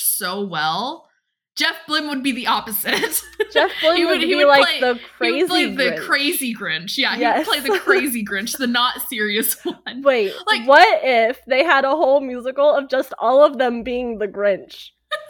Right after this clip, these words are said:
Speaker 1: That would be hilarious.
Speaker 2: Let's give, let's give Nick ideas. I'm just kidding. He probably won't
Speaker 1: Let,
Speaker 2: like that, but
Speaker 1: no, he's, no, he's not going to. And plus, the Tin Can Brothers just did, like, How the Grunch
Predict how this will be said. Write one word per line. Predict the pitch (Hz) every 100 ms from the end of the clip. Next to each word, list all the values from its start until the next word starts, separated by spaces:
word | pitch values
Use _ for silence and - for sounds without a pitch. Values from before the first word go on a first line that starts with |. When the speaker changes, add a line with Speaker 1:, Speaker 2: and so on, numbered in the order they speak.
| 679 - - - - - - - - - 453 415 427
Speaker 1:
That |
would | 247
be | 247 311
hilarious. | 208 165 143 123 156 240 403 277
Speaker 2:
Let's | 285 -
give, | 320 302 262 -
let's | 269 359
give | 359 320
Nick | 277 262
ideas. | 247 214 220 180
I'm | 180
just | 185 185
kidding. | 196 175 226
He | 214
probably | 208 185 180
won't | 170
Speaker 1:
Let, | 277 247
Speaker 2:
like | 247 151 -
that, | - - -
but | 190
Speaker 1:
no, | 269 277
he's, | 302 330 220 214
no, | 214 185
he's | 220
not | 233 175
going | 175 196
to. | 180 190 - -
And | 302 294
plus, | 294 440
the | 311
Tin | - 269
Can | - 233
Brothers | 220 208 214 233
just | 226 214 - - 202
did, | 208 208 196 175
like, | 185 170 -
How | - - 220 208
the | 214
Grunch | 214 214 190 160 196